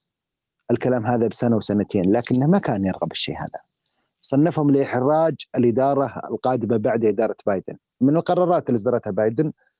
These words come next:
حذف التصنيف هذا، وكثير منهم متحدث عن إدارة بايدن أنها حذفت وأنه، وأنه، ولكن ال-، لما ت-، الأمريكا تصنف أي منظمة إرهابية لا يمكن أن تتفاوض معها.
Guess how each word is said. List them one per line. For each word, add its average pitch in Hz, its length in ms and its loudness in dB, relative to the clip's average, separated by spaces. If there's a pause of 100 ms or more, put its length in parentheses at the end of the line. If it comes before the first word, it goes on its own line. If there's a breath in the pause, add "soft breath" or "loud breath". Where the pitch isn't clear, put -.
(160)
حذف 196 280 -4
التصنيف 123 520 -2
هذا، 80 240 -6 (800)
وكثير 202 400 0
منهم 196 260 2
متحدث 156 480 -2
عن 143 120 2
إدارة 135 300 0
بايدن 135 360 0
أنها 117 220 2
حذفت 135 500 -2
وأنه، 120 320 2
وأنه، 113 260 0
ولكن 175 400 0 (1300)
ال-، 113 420 0 (160)
لما 151 340 2
ت-، 139 120 -6
الأمريكا 139 580 2
تصنف 151 480 0
أي 139 180 2
منظمة 127 520 2
إرهابية 120 580 2
لا 120 120 2
يمكن 123 340 0
أن 120 60 0
تتفاوض 107 560 -2
معها. - 280 -4